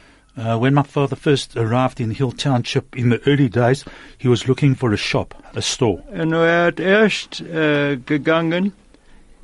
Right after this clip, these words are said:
Speaker 2: er hat erst gegangen zu, äh, Uswalk Shop und der Mann dorten, ähm, äh, Mis-, Mister Uswalk hat gewollt ka-, kaufen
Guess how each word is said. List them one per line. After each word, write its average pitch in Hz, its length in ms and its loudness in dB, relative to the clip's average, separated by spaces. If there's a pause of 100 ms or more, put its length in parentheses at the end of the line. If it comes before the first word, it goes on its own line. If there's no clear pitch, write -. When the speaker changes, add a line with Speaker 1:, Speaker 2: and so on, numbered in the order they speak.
(260)
Speaker 2:
er 147 200 2
hat - 140 -4
erst 180 380 0
gegangen 156 680 0 (380)
zu, 147 600 4
äh, 131 520 0
Uswalk 160 560 2
Shop 196 320 -4 (840)
und 143 440 2
der 147 280 4
Mann 170 400 2
dorten, 147 720 0
ähm, 123 840 -6
äh, 117 640 -4
Mis-, 135 400 -2
Mister 135 580 0
Uswalk 156 760 2
hat 156 140 0 (680)
gewollt 170 400 4 (120)
ka-, 180 260 0 (280)
kaufen 180 680 2